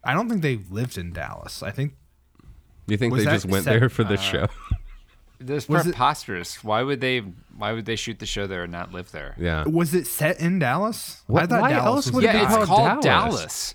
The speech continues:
Speaker 3: It's
Speaker 1: I thought it was
Speaker 3: called,
Speaker 1: a dude's
Speaker 3: the show
Speaker 1: name.
Speaker 3: is called Dallas.
Speaker 2: You thought a guy
Speaker 1: I, I thought it
Speaker 3: Why
Speaker 1: was a
Speaker 3: would a
Speaker 1: guy
Speaker 3: guy be
Speaker 1: named
Speaker 3: named
Speaker 1: Da-
Speaker 3: Dallas?
Speaker 2: There's only one person named Dallas, and it's Bryce Dallas
Speaker 3: Occam,
Speaker 2: Howard,
Speaker 3: Oc-,
Speaker 2: and she doesn't
Speaker 3: yeah,
Speaker 2: live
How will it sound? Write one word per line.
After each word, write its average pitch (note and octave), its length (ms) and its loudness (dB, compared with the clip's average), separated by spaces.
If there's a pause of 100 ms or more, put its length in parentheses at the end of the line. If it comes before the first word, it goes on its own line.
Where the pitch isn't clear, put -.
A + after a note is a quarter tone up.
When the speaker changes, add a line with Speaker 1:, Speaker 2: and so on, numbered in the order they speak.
Speaker 3:
It's D#3+ 240 0
Speaker 1:
I - 80 4
thought F#3+ 200 6
it D4+ 40 4
was D4 100 2
Speaker 3:
called, D4+ 120 0
Speaker 1:
a - 20 -10
dude's C#4+ 260 0
Speaker 3:
the - 80 4
show D4 280 2
Speaker 1:
name. A3+ 80 2
Speaker 3:
is - 100 -2
called F#3 340 0
Dallas. C3 400 -2
Speaker 2:
You D#3+ 80 2
thought A#3+ 240 0
a G3+ 60 0
guy C#3 240 0
Speaker 1:
I, D3+ 160 -4 (840)
I D3 60 -2
thought G#3 120 0
it - 20 0
Speaker 3:
Why A3+ 80 6
Speaker 1:
was D#3+ 80 4
a - 20 0
Speaker 3:
would G#3 80 -2
a F#3+ 40 2
Speaker 1:
guy E3+ 40 2
Speaker 3:
guy E3+ 140 2
be F#3+ 80 2
Speaker 1:
named G3 60 0
Speaker 3:
named D#3+ 120 2 (120)
Speaker 1:
Da- F#2+ 80 -10
Speaker 3:
Dallas? C3+ 560 -10
Speaker 2:
There's G3+ 140 2
only C4 140 0
one D4+ 220 0
person G3 320 0
named F#2 160 2
Dallas, D#2+ 320 0
and F#2+ 80 -2
it's - 80 -10
Bryce A2+ 280 -2
Dallas E3+ 300 4
Speaker 3:
Occam, F#3 140 2
Speaker 2:
Howard, F#3 200 0
Speaker 3:
Oc-, D3 240 2
Speaker 2:
and A2 140 0
she G3 200 0
doesn't C3+ 360 0
Speaker 3:
yeah, D#3 140 4
Speaker 2:
live G#2 120 4